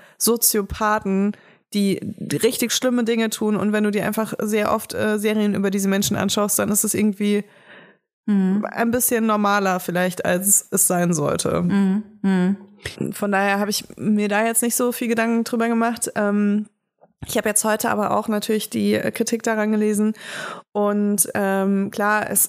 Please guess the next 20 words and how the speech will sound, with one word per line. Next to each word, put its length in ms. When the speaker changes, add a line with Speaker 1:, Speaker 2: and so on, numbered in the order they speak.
Speaker 1:
äh, 160
total, 600
also 180
jede 240
Dokumentation, 840
die, 320
oder 320
jede 440
Serie, 540
jeder 300
Film, 580
der 280
auf 140
einer 120
wahren 300
Begebenheit 960
basiert, 640
ähm, 420
wo 140
Menschen 720